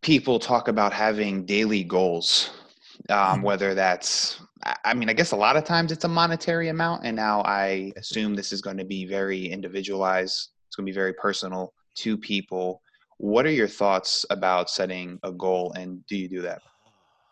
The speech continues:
Speaker 2: I tried that. It didn't work.
Speaker 1: Mm-hmm.
Speaker 2: Um, I tried doing the, "I gotta make three to five hundred dollars a day" thing.
Speaker 1: Mm-hmm.
Speaker 2: Um, and, and I don't know where I got that from. Somebody told me that, and I just,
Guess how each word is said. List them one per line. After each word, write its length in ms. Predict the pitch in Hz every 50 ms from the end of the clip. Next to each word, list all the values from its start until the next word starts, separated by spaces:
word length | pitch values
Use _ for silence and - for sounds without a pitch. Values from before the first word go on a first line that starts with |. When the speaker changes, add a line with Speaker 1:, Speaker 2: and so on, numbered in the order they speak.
| _ _ _ _ _ _ _ _ _ -
Speaker 2:
I 60 | 135 131
tried 400 | - - - 143 139 135 127 -
that. 200 | 95 85 82 - - - -
It 100 | 107 -
didn't 220 | - 104 92 82
work. 340 | 82 87 78 - - - - _ _ - - _ _ 107
Speaker 1:
Mm-hmm. 200 | 98 92 95 95 95 - _ - _ - - - _ -
Speaker 2:
Um, 680 | - 107 95 95 92 92 92 92 92 92 92 90 80 - - -
I 120 | 110 117
tried 400 | - - - 131 131 131 127 117
doing 320 | 117 120 117 113 110 110 107
the, 180 | 104 104 101 -
"I 80 | 113
gotta 160 | 117 110 110 104
make 160 | 107 104 -
three 260 | - - - 117 113
to 80 | - 101
five 240 | - 101 101 101 -
hundred 200 | 98 95 92 87
dollars 300 | 87 90 92 87 85 -
a 40 | -
day" 220 | 87 87 80 -
thing. 300 | - - - - - - - - _ _ _ _ _ - -
Speaker 1:
Mm-hmm. 220 | 101 98 98 95 - - _ _ -
Speaker 2:
Um, 720 | 85 87 85 85 82 80 - - - 78 - 78 - - _ _ - -
and, 160 | - - - - -
and 100 | 127 143
I 60 | 170
don't 160 | 190 240 269
know 80 | 269 269
where 160 | 262 247 247
I 80 | 233 - -
got 200 | - 147 165 -
that 160 | - 120 113
from. 260 | - - - 170 156
Somebody 400 | 175 - - 143 170 226 262 254 - -
told 260 | - 143 139 143 151
me 120 | 165 160 156
that, 320 | 151 151 156 160 165 165 - _ _ - - - - - - _ _ -
and 100 | 104 101
I 100 | 95 95 95
just, 260 | - - - - -